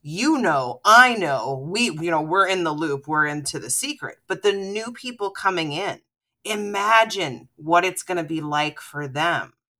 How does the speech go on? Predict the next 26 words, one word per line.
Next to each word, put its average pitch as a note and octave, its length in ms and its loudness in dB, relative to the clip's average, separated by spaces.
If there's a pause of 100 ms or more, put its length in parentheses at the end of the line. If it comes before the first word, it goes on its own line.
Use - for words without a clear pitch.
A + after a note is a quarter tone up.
(160)
down F#3+ 320 8
the E3+ 100 -4
road E3 640 0
as D#3 260 0
they've E3+ 240 0
become F3 460 -2
introduced E3 840 -2
to - 100 -4
all D3+ 260 2
of C3+ 140 -8
this C#3 360 -4
and E3+ 200 0
they E3+ 140 0
start F3+ 560 0
to F#3+ 160 -6
learn D3+ 420 -4 (180)
who E3 220 -2
Ahsoka C#3 540 -4
is - 360 -8 (280)
and E3+ 300 2
what F3 220 2
she - 280 -4
went C#3+ 280 -6
through C3+ 400 -8 (180)
with F4 420 -2
Anakin, - 640 -6